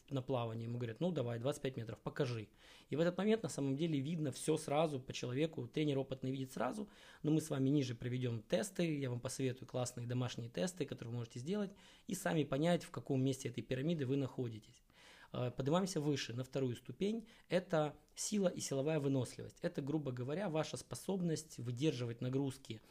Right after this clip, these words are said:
э, под, под нагрузкой, ну, выдерживать физические нагрузки под нагрузкой, например, когда вы бежите с ускорением, когда вы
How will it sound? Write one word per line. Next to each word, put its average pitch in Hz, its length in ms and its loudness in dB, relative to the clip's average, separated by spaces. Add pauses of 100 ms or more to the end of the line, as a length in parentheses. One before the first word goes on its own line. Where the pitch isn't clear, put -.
(340)
э, 117 320 -4 (120)
под, 131 420 0
под 135 140 -2
нагрузкой, 127 540 0
ну, 151 180 6
выдерживать 127 520 2
физические 131 520 -4
нагрузки 139 360 -2
под 123 180 -6
нагрузкой, 139 420 -2
например, 127 320 -4
когда 120 220 -4
вы 120 100 -2
бежите 120 460 -2
с - 80 -14
ускорением, 196 600 -2 (360)
когда 127 320 0
вы 131 420 2